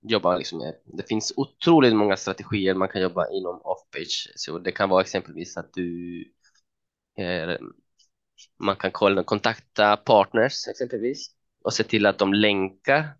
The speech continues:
till en sida. Man kan exempelvis, eh, eh, googla på sitt eget namn och så kanske man hittar någon bloggare som har pla-, eh, skrivit om en.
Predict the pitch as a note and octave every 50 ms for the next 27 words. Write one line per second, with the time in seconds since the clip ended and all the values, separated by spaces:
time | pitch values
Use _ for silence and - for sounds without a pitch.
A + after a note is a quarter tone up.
0 | _ - B2+ A#2+ A2 G#2+ G#2 G#2 - - G2+ E2+ F2+ G#2 - - - - _ -
1 | - - _ _ _ _ _ _ _ _ _ _ _ - _ - G2+ G#2+ G#2+ G2
2 | - - G2 G#2 G2+ F#2+ - - - F#2 - - F#2 F2+ F2+ F#2 F#2 - - -
3 | - - G2+ F#2+ F#2+ F#2 F#2+ F#2 F#2 F2 D#2+ - - G#2+ A2+ - _ _ _ _
4 | _ _ _ _ - G2 F#2 E2 F#2 A#2 A#2+ G#2 - - B2+ D#3 - - - D3+
5 | - B2+ A#2+ B2+ B2 G#2+ G2 A2+ C#3+ E3+ F#3+ F#3 _ - - G2+ G#2+ - - G#2+
6 | - - G#2 - - G#2+ G#2+ G#2 A2+ G#2 - - G#2 G#2 G#2 G#2+ A2 A2+ G#2 G2+
7 | - G2+ B2+ D3 - - C#3 C3+ - - A2 G#2+ G#2 G#2 G#2+ A2 G#2+ G#2 G#2+ G2+
8 | F#2+ F#2 - - - - G#2+ F2+ F2 C3+ - - C3+ B2 B2 B2+ D3 F3+ F#3